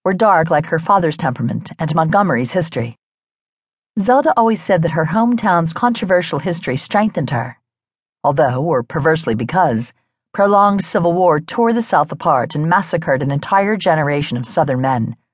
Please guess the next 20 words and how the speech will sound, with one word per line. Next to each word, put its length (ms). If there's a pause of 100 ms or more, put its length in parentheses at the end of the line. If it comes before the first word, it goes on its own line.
(480)
Montgomery 480
citizens 500
were 80
proud 480
that 100
a 40
nation 380
had 140
been 140
born 280
there. 320 (840)
Today, 480 (480)
more 160
than 100
half 260
a 60
century 460
after 260
Zelda's 360
death, 320